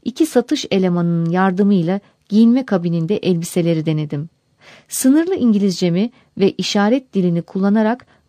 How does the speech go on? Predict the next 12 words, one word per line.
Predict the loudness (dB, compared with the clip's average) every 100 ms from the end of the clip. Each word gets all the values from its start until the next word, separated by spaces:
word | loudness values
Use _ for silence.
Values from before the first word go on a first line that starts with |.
| -2
daha | 0 0
uzun, | -2 -2 -2 -2 -2
daha | 0 0
kısa, | -2 -6 -4 -6 -6 _ _
daha | -2 0 0
dar, | 0 -2 -4 -18 _ 0
daha | 4 6 6
renkli | 2 0 -4
bir |
şeyler | 0 0 0
istediğimi | -2 -4 -4 -2 -2 -2
belirttim. | -4 -4 -6 -10